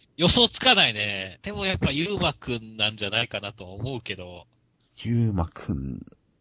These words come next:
Speaker 2: ユウマくん、オサムくん、ジンさん、チカちゃんがどう並ぶかですよね。
Speaker 1: どう並ぶかだね。それ以下がほんと読めないからね。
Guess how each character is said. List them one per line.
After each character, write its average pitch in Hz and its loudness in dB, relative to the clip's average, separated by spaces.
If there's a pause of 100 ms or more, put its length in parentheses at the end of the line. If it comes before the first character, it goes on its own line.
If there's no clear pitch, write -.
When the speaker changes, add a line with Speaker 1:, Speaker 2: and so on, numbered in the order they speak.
(120)
Speaker 2:
ユ 123 6
ウ 131 8
マ 110 6
く - 2
ん、 92 6
オ 98 4
サ 107 4
ム 107 4
く 110 6
ん、 101 8
ジ 104 6
ン 101 8
さ 87 4
ん、 80 4
チ - -2
カ 78 4
ち - -2
ゃ 73 4
ん - -4 (1160)
が 123 8
ど 95 6
う 76 2
並 76 4
ぶ 76 -4
か 76 -2
で 73 -8
す - -14
よ 69 -10
ね。 80 -6 (300)
Speaker 1:
ど 135 -2
う - 0
並 101 -4
ぶ - 2
か 98 -8
だ 92 -14
ね。 98 -12
そ - 4
れ 262 6
以 285 8
下 226 4
が 123 -2
ほ 180 -2
ん 202 -6
と - -2
読 196 4
め 196 6
な 151 8
い 104 2
か 101 -4
ら 90 -10
ね。 87 -14